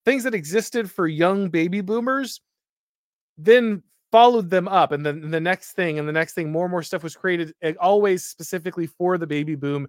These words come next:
generation. It didn't stay a kid's thing. It didn't, you know, move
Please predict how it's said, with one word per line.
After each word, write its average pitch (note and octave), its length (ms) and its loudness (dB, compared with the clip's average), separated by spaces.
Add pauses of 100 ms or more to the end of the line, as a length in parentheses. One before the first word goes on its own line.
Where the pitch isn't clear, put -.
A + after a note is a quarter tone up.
(380)
generation. D3 640 -6
It C3+ 80 -8
didn't F3+ 240 -6
stay G#3 600 2
a C#3+ 60 -4
kid's F#3 460 -6
thing. F3+ 240 -4
It D3 100 -4
didn't, C3 260 -12 (200)
you D#3 120 0
know, C3 80 0
move F#3 440 -4